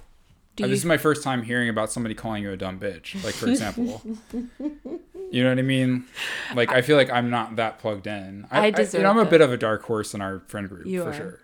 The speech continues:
Speaker 1: Anyway, you're like, if I, if you're like, "I need a mental health night," I'm gonna take a mental health night. But also, I deserved to be called a dumb bitch that, that, that time. Um,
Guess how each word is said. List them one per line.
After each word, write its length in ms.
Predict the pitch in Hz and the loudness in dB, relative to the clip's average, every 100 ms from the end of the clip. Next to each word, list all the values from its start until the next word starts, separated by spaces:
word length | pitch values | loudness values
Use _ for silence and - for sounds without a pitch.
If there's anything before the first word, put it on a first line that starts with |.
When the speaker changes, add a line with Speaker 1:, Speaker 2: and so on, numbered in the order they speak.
| _ | _
Speaker 1:
Anyway, 380 | - 233 233 208 | -2 2 2 2
you're 280 | 196 214 214 | -2 0 2
like, 280 | 202 190 180 | 2 0 -2
if 160 | 180 - | -4 -4
I, 120 | - | -8
if 280 | - 190 185 | -8 -8 -8
you're 220 | 202 208 | -6 -4
like, 220 | 190 185 | -6 -8
"I 80 | 175 | -10
need 240 | 202 208 | -8 -6
a 100 | 185 | -6
mental 360 | 175 175 180 170 | -6 -8 -10 -10
health 280 | 165 151 - | -10 -12 -14
night," 280 | 156 - - | -16 -14 -16
I'm 140 | 165 | -16
gonna 160 | - - | -16 -14
take 180 | - - | -14 -14
a 60 | |
mental 260 | 160 147 - | -14 -12 -12
health 180 | - - | -12 -14
night. 160 | - - - - | -18 -18 -20 -6
But 100 | 240 | -2
also, 560 | 226 226 226 214 196 - - | 0 -2 0 0 0 -2 -4
I 160 | 202 220 | 0 0
deserved 760 | 208 196 160 151 151 - - - - _ | 0 -6 -8 -8 -10 -12 -20 -20 -20 _
to 100 | - | -14
be 100 | - | -14
called 240 | - - - | -14 -14 -14
a 80 | |
dumb 220 | - - - | -14 -14 -12
bitch 460 | - 202 - - | -12 -12 -14 -14
that, 240 | - 78 - | -10 -10 -10
that, 360 | - 165 135 - - | -10 -8 -8 -8 -12
that 200 | - - | -12 -12
time. 500 | - - - 202 190 - - - _ - | -18 -20 -18 -16 -16 -16 -20 -20 _ -6
Um, 680 | 180 170 156 156 165 180 | -2 -2 -4 -8 -10 -12